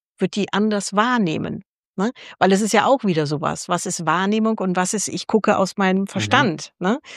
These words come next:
Speaker 1: So, und, ähm, und vielleicht, ähm, ist das die Antwort dann für die Frage. Ich glaube, es ist sogar so,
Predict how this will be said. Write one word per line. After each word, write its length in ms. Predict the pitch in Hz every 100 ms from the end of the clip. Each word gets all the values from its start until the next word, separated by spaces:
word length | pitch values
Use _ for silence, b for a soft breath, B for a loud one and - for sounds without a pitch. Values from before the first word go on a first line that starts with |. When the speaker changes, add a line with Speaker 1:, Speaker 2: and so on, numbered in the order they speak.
| B B
Speaker 1:
So, 260 | - 185 170
und, 240 | - 170 - B B -
ähm, 440 | 180 180 180 180 - _ _ _ _ _ _ _ _ -
und 160 | 196
vielleicht, 560 | - 202 202 277 - - -
ähm, 600 | - 208 208 214 208 214
ist 180 | - -
das 140 | 247
die 120 | - -
Antwort 380 | 220 233 175
dann 180 | 165 170
für 140 | - 175
die 120 | 170
Frage. 540 | - 190 247 196 226 -
Ich 140 | 202
glaube, 360 | - 226 302 254
es 160 | 208 220
ist 100 | 202
sogar 260 | 190 175
so, 320 | 165 170 240